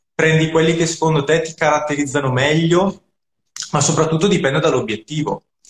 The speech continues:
Se hai un obiettivo di ricevere clienti, di attrarre clienti, allora andrai a sponsorizzare un tot di post che delineano quella caratteristica nel tuo profilo.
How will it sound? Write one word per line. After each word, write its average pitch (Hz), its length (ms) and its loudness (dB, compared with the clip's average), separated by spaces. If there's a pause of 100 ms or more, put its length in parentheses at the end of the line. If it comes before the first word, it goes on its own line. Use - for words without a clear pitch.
(300)
Se 170 540 2
hai 135 160 0
un 151 60 -2
obiettivo 147 600 -2
di 151 360 0
ricevere 147 540 0
clienti, 165 760 0
di 123 280 -2
attrarre 139 480 0
clienti, 160 600 0
allora 135 300 2
andrai 127 320 0
a 135 40 -2
sponsorizzare 135 1000 -2
un 135 160 -8
tot 160 320 0
di 156 160 -6
post 170 720 0
che 165 480 0
delineano 160 580 2
quella 127 220 0
caratteristica 135 680 -2
nel 127 120 0
tuo 123 120 -10
profilo. 113 540 -4